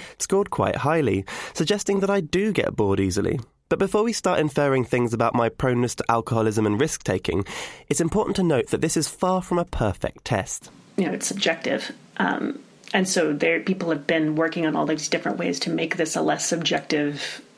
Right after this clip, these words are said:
Speaker 2: form of research.
Speaker 1: Ways like better questionnaires, or even completely different measures entirely.
Speaker 2: There have also recently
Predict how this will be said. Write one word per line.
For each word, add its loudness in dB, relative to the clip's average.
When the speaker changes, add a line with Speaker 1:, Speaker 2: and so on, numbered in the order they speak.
Speaker 2:
form 2
of -2
research. 0
Speaker 1:
Ways 2
like 0
better 0
questionnaires, 2
or 4
even 2
completely 0
different 0
measures 2
entirely. 2
Speaker 2:
There 0
have -2
also 0
recently -2